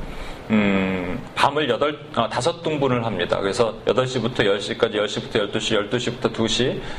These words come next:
두 시부터 네 시 이런 식으로 해갖고 다섯 등분인데 여덟 시부터 열 시가 이, 여기 말하는 초저녁이에요. 요즘처럼 무슨 뭐 밤에 할 것들이 많고 인터넷, 티비 이런 게 많으면 늦잠을 자지만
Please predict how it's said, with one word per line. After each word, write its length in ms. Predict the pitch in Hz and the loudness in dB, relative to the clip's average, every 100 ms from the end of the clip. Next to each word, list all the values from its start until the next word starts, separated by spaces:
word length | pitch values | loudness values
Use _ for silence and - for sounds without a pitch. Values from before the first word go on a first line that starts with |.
| - | -2
두 60 | 117 | -2
시부터 240 | 113 117 | -2 -2
네 140 | 104 104 | 0 2
시 100 | 113 | 2
이런 220 | 120 127 | 0 2
식으로 360 | 127 117 120 123 | 2 2 2 2
해갖고 540 | 104 107 - 185 196 - - | 2 0 2 2 2 -8 -4
다섯 280 | 110 120 135 | -2 0 -2
등분인데 560 | 143 131 123 113 156 - - - - | -2 2 2 2 0 -2 -8 -12 0
여덟 200 | 110 143 | 2 2
시부터 320 | 185 208 - 147 | 0 -2 0 2
열 160 | 123 | 2
시가 440 | 127 147 160 214 - - | 0 0 2 0 -2 -6
이, 160 | - 117 | -2 2
여기 200 | 120 131 | 2 4
말하는 380 | 113 107 110 117 | 2 2 0 0
초저녁이에요. 720 | - 202 208 156 107 76 - - - - - - - - - - - | 2 2 4 2 2 0 -4 -2 -4 -6 -6 -8 -6 -2 -2 -4 -2
요즘처럼 720 | 127 127 226 226 220 208 220 | 2 4 4 4 4 4 2
무슨 340 | 156 151 214 185 | 2 2 4 4
뭐 400 | 147 156 185 185 | 4 4 4 2
밤에 400 | - 113 143 160 | 0 0 2 2
할 260 | 160 196 196 | 2 -2 0
것들이 360 | 180 175 165 | 0 0 0
많고 880 | 143 92 117 123 - 135 151 156 123 | 2 0 0 -6 -2 2 4 2 2
인터넷, 560 | 104 123 127 143 143 143 | 2 0 2 2 2 0
티비 340 | 127 156 143 | 0 2 2
이런 200 | 143 131 139 | 2 2 2
게 80 | |
많으면 480 | 127 95 117 127 160 | 2 2 2 2 4
늦잠을 440 | 139 127 185 180 170 | 2 4 2 2 0
자지만 840 | 98 - 104 98 127 139 82 - | 0 0 0 2 2 0 -2 -4